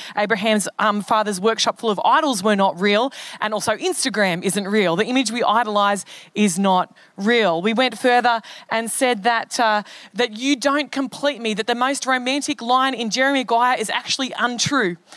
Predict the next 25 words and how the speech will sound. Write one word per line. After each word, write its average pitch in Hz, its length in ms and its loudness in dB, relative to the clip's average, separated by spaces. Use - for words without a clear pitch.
It's 202 120 -4
very 262 240 0
unfortunate. 240 680 0
But 240 140 0
fortunately, 240 640 0
the 220 140 -2
funniest 262 400 0
scene 359 300 0
in 247 120 -2
Jerry 226 180 2
Maguire, 208 440 2
help 302 220 2
me, 320 160 0
help 277 240 2
you, 339 140 0
help 330 200 0
everybody, 254 500 0
is 254 180 0
actually 277 380 0
a 220 80 0
question - 340 -2
that 302 100 -2
we 302 80 0
can 285 140 0
ask, 220 420 0